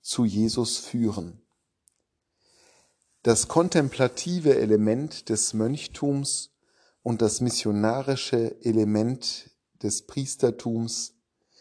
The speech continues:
das nachhakende und aufrüttelnde Element des Skeptikers und das hingebungsvolle der liebenden Personen.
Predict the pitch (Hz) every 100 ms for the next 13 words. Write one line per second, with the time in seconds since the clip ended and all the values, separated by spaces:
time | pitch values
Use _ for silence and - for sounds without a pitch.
0 | _ - - _ _ _ 120 113 - -
1 | - _ - _ _ _ _ _ _ _
2 | _ _ _ _ _ - 104 110 151 -
3 | 147 143 139 139 120 120 120 - _ _
4 | - 110 90 - 101 131 - - 135 127
5 | 123 113 113 107 101 104 123 - - 101
6 | - - 123 - - 110 120 110 - -
7 | _ _ - - - - _ - 113 -
8 | 110 - - 156 175 160 131 117 113 -
9 | - 120 117 113 110 - _ _ _ _
10 | - 110 104 101 104 _ _ - 104 123
11 | 143 143 127 113 110 - 104 95 107 117
12 | 107 90 92